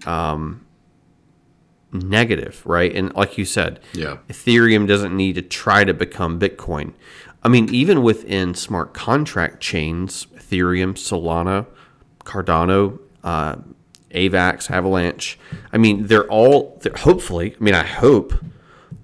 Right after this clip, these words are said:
Speaker 1: they're all really going after more niche use cases. And we, this is,
Speaker 2: Mm-hmm.
Speaker 1: this is the reality of growth and, uh, saturation in tech, is that we begin to see more and more specialization,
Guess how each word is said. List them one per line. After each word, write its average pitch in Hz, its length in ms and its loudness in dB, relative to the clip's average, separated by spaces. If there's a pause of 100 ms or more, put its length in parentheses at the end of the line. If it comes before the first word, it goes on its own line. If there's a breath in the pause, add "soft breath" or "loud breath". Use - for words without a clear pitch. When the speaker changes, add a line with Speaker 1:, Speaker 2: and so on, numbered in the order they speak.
(100)
Speaker 1:
they're 104 300 -6
all 104 300 6
really 101 300 4
going 95 280 2
after 92 400 0
more 101 220 0
niche 92 480 -2
use 104 240 0
cases. - 420 -12
And 107 180 0
we, 110 200 0 (420 loud breath)
this 143 240 2
is, 143 200 2
Speaker 2:
Mm-hmm. - 160 -8
Speaker 1:
this 123 200 -2
is 131 140 -2
the 127 120 0
reality 98 840 -2
of 85 260 -8
growth 92 720 -2 (120)
and, 90 600 -2 (120)
uh, 87 260 -4
saturation 92 840 -2
in 87 200 -8
tech, - 360 -4 (760 loud breath)
is 107 140 0
that 98 120 0
we 107 100 2
begin 98 440 0
to 139 160 -4
see 92 400 -4
more 90 280 -2
and 92 100 -2
more 82 460 -6 (420)
specialization, 104 1000 -2